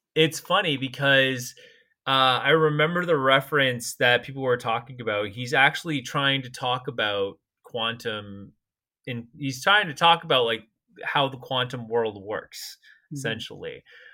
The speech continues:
Speaker 1: Um, and so, yes, we get introduced to Ben Foster, A K A Goliath, uh, who is the first hero to take the Pym particles and, and obviously instead of shrinking, you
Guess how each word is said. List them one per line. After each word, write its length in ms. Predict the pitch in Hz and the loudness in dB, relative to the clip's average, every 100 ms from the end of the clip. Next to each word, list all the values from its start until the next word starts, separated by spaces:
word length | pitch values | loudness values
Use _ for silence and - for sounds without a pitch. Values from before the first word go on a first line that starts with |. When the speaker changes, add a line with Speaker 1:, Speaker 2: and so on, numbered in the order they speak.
| - | -16
Speaker 1:
Um, 540 | - 127 123 120 120 117 | -2 0 2 2 2 -2
and 240 | 143 139 135 | -2 -2 -2
so, 440 | - 151 139 131 | 2 4 4 2
yes, 300 | 131 151 135 | 4 4 4
we 100 | - | 0
get 140 | 131 135 | 0 0
introduced 520 | 143 139 135 139 - | 0 -4 -2 -2 -4
to 80 | 131 | 0
Ben 240 | 127 123 | 2 2
Foster, 640 | 127 127 117 120 - 139 139 | 0 0 0 -2 -2 0 0
A 180 | 120 | -2
K 140 | - 120 | -2 -2
A 240 | 110 110 | -2 -2
Goliath, 600 | 107 98 87 98 139 - _ - - _ | -4 -8 -6 -6 -6 -10 _ -20 -20 _
uh, 540 | 107 113 117 117 113 | 0 4 4 4 0
who 260 | 104 143 143 | -2 -4 -2
is 420 | 139 131 127 113 | -2 -2 -4 -6
the 140 | 120 117 | -8 -10
first 480 | - 143 151 - - | -6 -2 -2 -2 -6
hero 360 | 117 113 110 | -2 0 0
to 160 | 107 110 | -4 -14
take 440 | - 127 120 123 | -6 -6 -6 -8
the 120 | 120 | -14
Pym 240 | 101 123 110 | -8 -8 -6
particles 540 | 113 110 107 107 107 | -6 -6 -6 -10 -10
and, 200 | 107 104 | -12 -14
and 420 | 101 104 101 98 - | -14 -12 -12 -12 -10
obviously 360 | 98 101 - 107 | -10 -10 -16 -16
instead 200 | - 104 | -10 -10
of 80 | |
shrinking, 500 | - 123 117 107 107 | -6 -8 -8 -12 -14
you 140 | 104 | -18